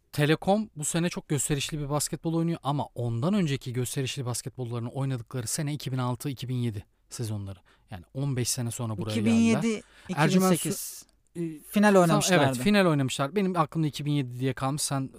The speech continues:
Speaker 1: düzelttin beni. Yani on dört sene sonra da yapılabiliyor. Yani Bahçeşehir'de bence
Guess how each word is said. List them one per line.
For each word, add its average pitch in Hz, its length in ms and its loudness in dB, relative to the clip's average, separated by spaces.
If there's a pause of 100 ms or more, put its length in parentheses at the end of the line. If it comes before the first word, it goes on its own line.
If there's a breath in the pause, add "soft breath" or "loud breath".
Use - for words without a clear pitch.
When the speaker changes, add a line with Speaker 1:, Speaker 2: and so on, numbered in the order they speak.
Speaker 1:
düzelttin 135 500 0
beni. 156 260 0
Yani 135 200 -2
on 202 220 4
dört 180 140 4
sene 151 200 2
sonra 131 280 0
da 131 40 0
yapılabiliyor. 147 640 -2 (140)
Yani 117 220 -6
Bahçeşehir'de 139 760 -2
bence 135 340 -2